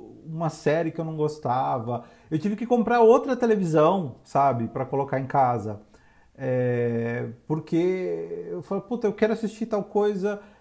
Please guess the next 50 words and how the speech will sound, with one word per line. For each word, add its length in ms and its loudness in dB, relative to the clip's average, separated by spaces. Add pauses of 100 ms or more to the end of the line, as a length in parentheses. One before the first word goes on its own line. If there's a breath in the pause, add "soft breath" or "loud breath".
(120)
e 60 -4
ela 160 -2
tá 80 -2
assistindo, 640 -2
então 280 2
é 80 2
chato 400 2
eu 40 -2
chegar 320 0
e 100 -4
falar, 240 2
ah, 40 2
eu 40 0
vou 140 -2
mudar." 840 0 (380 loud breath)
Nossa, 500 0
cara, 400 2
é, 1300 -4 (120)
então 280 2
assim, 420 -2
coisas 380 6
pequenas 540 0
já 200 0
enchem 260 -2
um 80 -4
saco. 520 0 (240 loud breath)
Imagina 340 0
então, 240 0
você 100 -2
tá 160 0
com 80 -6
o 40 -10
cara 320 4
que 120 -4
derruba 380 4
a 40 0
coisa 200 0
no 100 -2
chão 160 0
e 40 -2
não 60 -2
quer 120 -4
limpar, 380 2
fala 260 -4
que 80 -10
vai 80 2
limpar 240 0
depois 240 -2
do 80 -4
filme. 400 -6